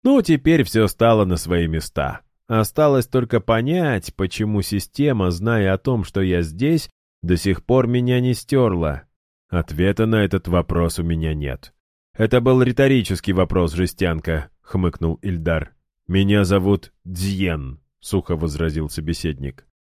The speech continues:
«Забавно, но вполне объяснимо. Ну, а меня зовут Ильдар. Вот и познакомились, наконец». «Я бы предпочел не знакомиться». «Ну так не все зависит от тебя,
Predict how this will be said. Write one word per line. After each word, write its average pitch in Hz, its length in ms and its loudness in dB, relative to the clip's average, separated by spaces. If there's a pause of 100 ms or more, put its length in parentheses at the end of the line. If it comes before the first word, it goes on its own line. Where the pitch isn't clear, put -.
(200)
«Забавно, 175 760 2 (100)
но 104 160 2
вполне 104 400 0
объяснимо. 92 600 -2 (440)
Ну, 180 260 6
а 127 80 6
меня 131 340 2
зовут 107 500 0
Ильдар. 85 640 0 (320)
Вот 190 240 4
и 196 60 4
познакомились, 170 800 0
наконец». 85 600 -4 (640)
«Я 101 280 4
бы 92 140 4
предпочел 92 720 2
не 90 120 0
знакомиться». 80 840 -4 (640)
«Ну 214 140 2
так 202 220 2
не 196 160 4
все 226 280 2
зависит 107 440 2
от 98 140 2
тебя, 104 400 2